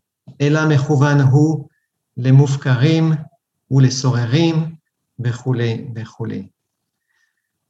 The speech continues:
בפסוק שמונה, אה, שואל כתוב, הוא כותב, "אנחנו יודעים",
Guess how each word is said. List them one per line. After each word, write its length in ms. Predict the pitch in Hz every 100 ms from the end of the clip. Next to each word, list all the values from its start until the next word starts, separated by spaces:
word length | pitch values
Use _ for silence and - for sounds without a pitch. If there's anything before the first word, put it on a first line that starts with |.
| _ _ _
בפסוק 600 | - 107 147 180 143 247
שמונה, 420 | - 185 175 170 240 311 - -
אה, 180 | 143 139
שואל 320 | 139 175 202 196
כתוב, 460 | 135 196 220 214 - - -
הוא 120 | 139
כותב, 380 | 151 151 196 196 175
"אנחנו 680 | 160 170 147 160 185 196 -
יודעים", 680 | 139 143 139 135 165 143